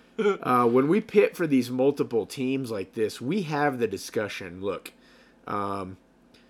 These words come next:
whoever comes in first gets serviced first. That's the way we like to roll." In this instance, uh, with Nationals and Josh and the points hunt,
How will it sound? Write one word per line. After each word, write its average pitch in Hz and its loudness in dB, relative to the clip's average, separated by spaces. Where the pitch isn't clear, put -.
whoever 151 8
comes 165 0
in 160 2
first 156 4
gets 143 2
serviced 135 2
first. 120 -2
That's 120 -8
the 127 -4
way 123 4
we 123 2
like 113 0
to 135 -6
roll." 92 -2
In 123 -2
this 190 2
instance, 131 -4
uh, 113 -4
with 113 -4
Nationals 139 0
and 113 -12
Josh 120 -2
and 123 -8
the 98 -10
points 147 -6
hunt, 104 -8